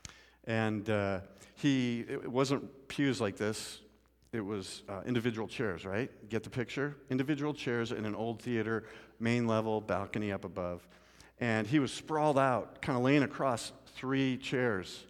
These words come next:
uh, in the back. And an usher came up and saw this and didn't like wha-, what they saw. And said, "Excuse me, sir, um, you can only sit in one seat,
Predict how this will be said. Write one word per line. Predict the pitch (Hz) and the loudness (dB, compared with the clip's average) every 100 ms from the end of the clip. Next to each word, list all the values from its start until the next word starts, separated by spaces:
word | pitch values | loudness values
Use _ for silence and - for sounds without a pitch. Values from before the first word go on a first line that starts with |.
| - - - - | -20 -20 -20 -14
uh, | 101 95 | -8 -4
in | 117 | -2
the | 104 | 2
back. | 107 95 76 - - - _ _ - - _ _ _ _ - | 2 2 -2 -12 -20 -20 _ _ -20 -20 _ _ _ _ 0
And | 120 | 2
an | 113 | 4
usher | 120 175 120 | 2 2 -2
came | 117 131 110 | -2 -2 2
up | 107 110 | 0 0
and | 101 | -4
saw | - 135 135 | -4 -2 0
this | 139 98 - | 0 -2 -4
and | 107 | -2
didn't | 156 151 | 0 2
like | 120 - - | 0 -4 -12
wha-, | 120 117 71 - | -8 -4 -4 -6
what | 104 104 62 - 110 110 - - - _ _ - _ _ _ - | -14 -16 -16 -14 -6 -4 -6 -14 -20 _ _ -20 _ _ _ -12
they | 110 101 | -2 -2
saw. | - 92 92 | 0 -4 -4
And | - - - - | -10 -20 -20 -14
said, | 117 | -2
"Excuse | 123 - 165 175 | -2 2 4 4
me, | 160 147 | 4 2
sir, | 143 - 139 139 - - | 2 0 0 -2 -8 0
um, | 131 123 123 120 - - - - _ _ _ - - _ _ _ _ | 2 4 2 0 -6 -20 -20 -20 _ _ _ -20 -20 _ _ _ _
you | 139 | -2
can | 160 160 | 4 6
only | 175 190 160 | 6 6 4
sit | 139 185 185 | 6 4 4
in | 143 127 | 4 4
one | 156 143 139 | 6 6 2
seat, | - 156 110 | 2 2 0